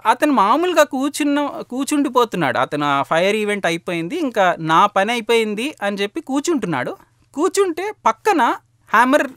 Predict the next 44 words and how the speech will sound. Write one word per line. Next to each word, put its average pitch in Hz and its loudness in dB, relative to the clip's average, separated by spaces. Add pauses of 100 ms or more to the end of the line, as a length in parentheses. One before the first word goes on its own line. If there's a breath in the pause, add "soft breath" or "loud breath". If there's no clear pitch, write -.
(180)
టచ్ 202 2
అయింది 160 2
అతనికి, 123 -8
అతని 156 -8
చేతికి. 160 -4 (1040 soft breath)
టచ్ 262 0
అయితే 269 2
అతనికి 277 0
ఒక 269 6
డౌట్ 247 2
వచ్చింది, 151 -2 (280)
'ఈ 247 -4
హ్యామర్ 254 2
ఇక్కడ 254 -2
ఉండకూడదు 254 2
కదా, 208 2
ఇది 196 -10
కోచ్ 220 -2
దగ్గర 208 -2
ఉండాలి 190 2
కదా' 190 0
అని 381 -2
నేను 240 -2
లేచి 160 2
మామూలుగా 269 6
వెళ్ళి 285 4
ఇచ్చాను 302 4
కోచ్కి. 214 2
అది 165 2
ఆ 151 6
ఈవెంట్ 226 2
అక్కడ 226 2
అప్పుడు 214 4
అతను 208 0
బ్రేక్ 202 0
చేయాలని 254 4
నాకు 202 -2
స్ట్రైక్ 180 -4
అవ్వలేదు, 190 0 (420 soft breath)
నేను 160 -2
మామూలుగా 185 2
వెళ్ళి 247 4
కోచ్కి 247 2
ఇచ్చాను 214 2